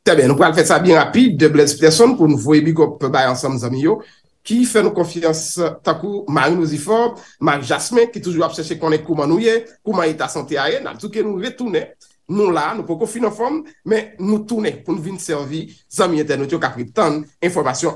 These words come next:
ak analiz nou yo. Nou salye user yo ki anpil, ki toujou gade ansanm de emisyon nou yo. Janine Petithomme, mèsi, nou kontan, paske toujou la ak nou. Mimoz Jean-Charles, mèsi anpil. Nou salye Nerlin Pierre-Louis, mèsi anpil pou ekout ou.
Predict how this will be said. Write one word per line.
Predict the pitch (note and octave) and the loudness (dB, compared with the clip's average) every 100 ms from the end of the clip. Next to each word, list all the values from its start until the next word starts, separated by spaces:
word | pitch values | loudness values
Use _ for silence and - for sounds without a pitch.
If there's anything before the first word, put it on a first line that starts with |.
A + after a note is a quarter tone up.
| B2 | -6
ak | - | -6
analiz | B2 C3 C#3 A2+ | -6 -6 -8 -8
nou | G2 | -8
yo. | - - _ | -10 -16 _
Nou | F#3 | 2
salye | F#3+ G3 E3+ | 4 4 2
user | E3 G#3+ F3 E3 D#3+ | 4 6 6 6 4
yo | - - | 2 -6
ki | F#3+ D#3 | -6 -4
anpil, | D3+ D3+ C4+ C4+ - - | -2 -2 -2 -4 -14 -10
ki | |
toujou | E3+ F#3 F3+ | -2 0 2
gade | D#3 D3 C#3+ | 2 0 -6
ansanm | B2+ D3+ C#3 | -4 -2 -2
de | C#3+ C#3 | -2 -2
emisyon | D3 D3+ D3+ | -4 0 2
nou | F3 | 4
yo. | A3 - _ | 2 0 _
Janine | - E3+ G3+ A#3+ A3+ | -2 0 2 -2 -2
Petithomme, | E3+ - D3 E3 A#3+ - _ | -2 -2 -2 -2 -2 -6 _
mèsi, | C#3+ - A3 C#4 B3+ - | -2 -2 -4 -6 -8 -4
nou | D#3+ D#3 | -2 -2
kontan, | C#3+ C#3+ A#3+ C4 | -4 0 0 0
paske | - C#3+ | -6 -8
toujou | C#3 D3 | -4 -2
la | C3+ C#3 | 0 -2
ak | A#3+ | -4
nou. | B3+ - _ G3 | -6 -10 _ 0
Mimoz | G#3+ G#3+ F3 D3 | 4 4 4 -4
Jean-Charles, | C#3 F3 G#3 A#3+ D4+ D4+ _ D3 | -6 -4 -2 -2 -4 -10 _ -6
mèsi | C#3+ D#3 | -2 -2
anpil. | D#3 A#3 C4 D4+ D4 _ | -2 0 0 0 -4 _
Nou | E3+ F#3 | 0 2
salye | F#3 D#3 E3+ G#3 G#3+ - | 2 4 4 4 0 -6
Nerlin | D#3 E3 D3+ A3+ | 0 2 2 0
Pierre-Louis, | A3+ D3+ D3 F#3 C4 D4 - _ - | 0 -2 -2 -2 -4 -4 -10 _ -12
mèsi | A#2 - E3+ | -8 -4 -4
anpil | E3 A3 F3 | -4 -6 -2
pou | A3+ | -4
ekout | A3 A#3 | -2 -6
ou. | B3+ | -4